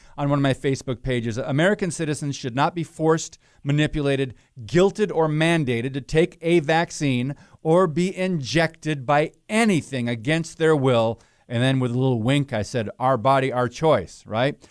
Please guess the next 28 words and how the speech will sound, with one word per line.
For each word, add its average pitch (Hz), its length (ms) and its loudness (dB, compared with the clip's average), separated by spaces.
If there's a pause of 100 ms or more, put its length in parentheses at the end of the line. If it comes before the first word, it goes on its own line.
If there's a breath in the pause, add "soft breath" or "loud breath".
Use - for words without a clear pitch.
(300 soft breath)
Well, 160 320 6
a 156 100 -6
Christian 247 560 -2
friend 131 380 -4
responded, 135 640 -2
and 139 80 -4
I 180 40 0
just 208 140 -8
wanna 247 140 -4
get 180 200 -2
your 156 100 -2
take 135 280 -2
on 120 160 0
this. 98 380 -8 (320 soft breath)
He 190 120 -2
said, 190 220 2
"Requiring 247 540 2
a 190 40 4
vaccine 151 540 0
and 160 160 -4
providing 208 440 2
proof 196 340 -2
of 139 260 -2 (480)
a - 80 -4
vaccine 131 380 -2
is 143 100 -4
nothing 165 400 -2
new. 120 320 0